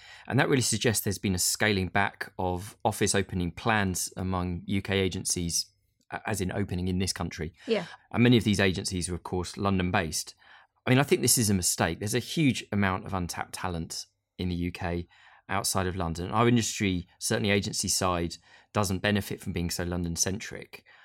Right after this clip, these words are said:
Speaker 1: This issue is obviously complicated by remote working, virtual working. But I think one of the most important things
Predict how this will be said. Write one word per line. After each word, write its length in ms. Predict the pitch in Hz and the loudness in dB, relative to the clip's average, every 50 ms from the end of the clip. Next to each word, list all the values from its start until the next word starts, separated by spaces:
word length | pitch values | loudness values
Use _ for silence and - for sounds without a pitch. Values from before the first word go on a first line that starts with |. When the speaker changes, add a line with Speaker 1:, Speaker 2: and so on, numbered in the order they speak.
| - _ _ _ - | -20 _ _ _ 2
Speaker 1:
This 180 | - 123 - - | 2 4 4 4
issue 240 | 120 - - 123 | 2 4 4 4
is 100 | 110 98 - | 4 4 4
obviously 320 | 139 135 123 113 - 98 | 2 2 2 2 2 -2
complicated 600 | - - 101 107 - - - 87 85 - - - - | -2 -4 -4 -4 -6 -8 -8 -8 -6 -8 -10 -8 -6
by 260 | - 85 85 85 87 - - | -4 -4 -2 -4 -4 -6 -6
remote 320 | - 92 104 110 104 101 | -4 0 2 2 2 2
working, 440 | 107 98 95 95 - - - 90 82 | 2 0 0 0 -2 -4 -6 -6 -2
virtual 380 | 80 107 104 - - - 87 80 | 2 2 0 2 0 -4 -6 -4
working. 460 | 87 85 80 78 - - 80 76 - - - - - - - - - _ _ _ | -4 -6 -6 -8 -8 -10 -12 -12 -12 -14 -20 -20 -20 -20 -20 -20 -20 _ _ _
But 300 | - 104 95 90 90 - - | 0 2 2 2 2 0 -4
I 80 | - 110 | -6 -6
think 220 | 117 - 165 147 | 0 2 4 6
one 80 | 123 120 | 6 6
of 60 | 117 | 6
the 40 | 110 | 6
most 160 | 110 104 - | 4 4 2
important 320 | 117 104 - 120 120 110 - | 0 0 0 0 0 0 0
things 200 | 107 92 85 | -2 -2 -4